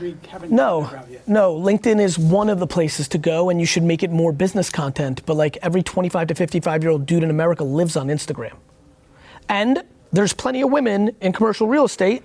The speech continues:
Speaker 2: and you should also get to them. If you're willing to make enough volume of content, you can do everything.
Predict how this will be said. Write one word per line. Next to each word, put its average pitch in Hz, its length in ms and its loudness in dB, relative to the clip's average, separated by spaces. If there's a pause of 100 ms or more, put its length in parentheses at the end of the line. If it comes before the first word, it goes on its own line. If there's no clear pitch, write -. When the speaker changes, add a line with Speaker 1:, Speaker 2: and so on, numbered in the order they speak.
Speaker 2:
and 185 120 2
you 185 60 4
should 196 200 0
also 175 300 0
get 196 200 -2
to 254 100 0
them. 254 260 -2 (260)
If 247 200 0
you're 339 100 2
willing 247 300 2
to 220 100 0
make 196 160 2
enough 180 360 -2
volume 185 380 2
of 240 120 0
content, 170 560 -2 (1040)
you 190 160 4
can 208 140 0
do 190 140 2
everything. 127 460 -6